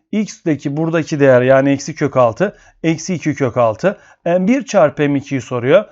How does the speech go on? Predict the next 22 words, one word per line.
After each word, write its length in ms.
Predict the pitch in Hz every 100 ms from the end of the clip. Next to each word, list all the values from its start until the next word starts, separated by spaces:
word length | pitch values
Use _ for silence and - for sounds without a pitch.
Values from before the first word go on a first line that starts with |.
| _ -
Dolayısıyla 560 | 208 220 170 170 165 170
M 80 |
bir 100 | 170
ile 160 | 156 151
M 100 | 147
ikiyi 240 | 135 139
çarparsam 720 | 131 151 139 156 135 - 156 - _ _
eksi 320 | 208 208 - 175
iki, 420 | 131 151 196 -
eksi, 420 | 180 170 - 185
artı 320 | 180 165 165 180
ikiden 360 | 156 160 151
dolayı 260 | 139 123 123
eksi 220 | - 123
dört. 200 | 156 202 _ _
Kök 200 | - 302
altı 240 | 196 151 147
ile 120 | 139
kök 220 | 165 151
altının 380 | 151 139 139 131
çarpımı 500 | 156 143 131 127 123
da 240 | 143 185